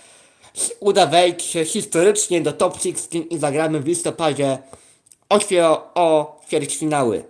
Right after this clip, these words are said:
No miejmy taką nadzieję. Jesteśmy tego bardzo blisko. Dawid Szwarga teraz musi zmotywować, żeby nie stracili głupich błędów, bo wystarczy, że Atletico strzeli bramkę, już będzie nerwowo.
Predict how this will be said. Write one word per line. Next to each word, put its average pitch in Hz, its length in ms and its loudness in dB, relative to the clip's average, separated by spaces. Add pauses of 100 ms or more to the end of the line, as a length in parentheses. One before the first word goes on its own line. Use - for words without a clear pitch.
(320)
No 160 120 -6
miejmy 190 220 -2
taką 156 240 -8
nadzieję. 139 520 -4 (680)
Jesteśmy 170 400 -8
tego 175 200 -4
bardzo 226 340 4
blisko. 190 680 -2 (380)
Dawid 190 320 -6
Szwarga 208 400 -2
teraz 185 260 -6
musi 196 560 -6
zmotywować, 185 600 -6
żeby 190 220 -4
nie 208 220 0
stracili 208 460 -6
głupich 196 320 -6
błędów, 202 360 0
bo 165 80 -6
wystarczy, 190 500 -4
że 180 280 -4 (380)
Atletico 190 680 0
strzeli 196 260 -2
bramkę, 196 380 -2
już 170 160 -4
będzie 202 240 -2
nerwowo. 196 640 0